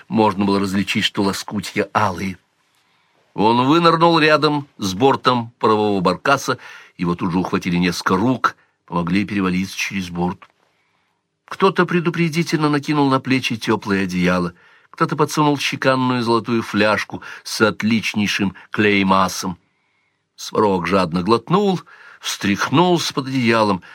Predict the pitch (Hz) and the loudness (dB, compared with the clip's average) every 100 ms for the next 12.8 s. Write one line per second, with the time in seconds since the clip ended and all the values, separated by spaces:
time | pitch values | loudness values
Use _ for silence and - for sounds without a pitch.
0 | - - 85 92 - 117 107 - 95 87 | -20 -8 -4 -4 -4 -6 -6 -6 -4 -2
1 | 87 95 - 104 98 104 90 87 87 _ | -2 -4 -8 -10 -8 -6 -4 -4 -6 _
2 | _ _ _ _ _ _ _ _ _ _ | _ _ _ _ _ _ _ _ _ _
3 | _ _ _ _ _ _ _ _ - - | _ _ _ _ _ _ _ _ -10 -2
4 | 156 185 170 170 175 175 - - 98 - | 2 4 4 4 4 2 0 -2 -2 -2
5 | 104 98 90 87 82 120 147 131 92 85 | -6 -6 -6 -4 0 0 0 -2 -2 -2
6 | 82 - 92 113 135 104 95 78 - 90 | -4 -4 -2 0 0 -2 -4 -6 -4 -2
7 | 92 104 98 90 85 _ _ - - 78 | 0 0 -2 -4 -6 _ _ -18 -10 -8
8 | 78 67 85 107 120 - 113 110 113 - | -8 -4 0 0 0 -6 -10 -6 -6 -6
9 | 98 98 - 104 85 - _ _ _ _ | -8 -8 -6 -6 -8 -14 _ _ _ _
10 | _ _ _ - 90 82 85 92 117 156 | _ _ _ -6 -2 0 2 2 2 0
11 | - - 98 - 82 80 76 69 92 113 | -2 -8 -8 -8 -6 -6 -6 -6 -6 -4
12 | 85 87 76 117 107 87 90 | -2 -4 -2 -6 -4 -2 -2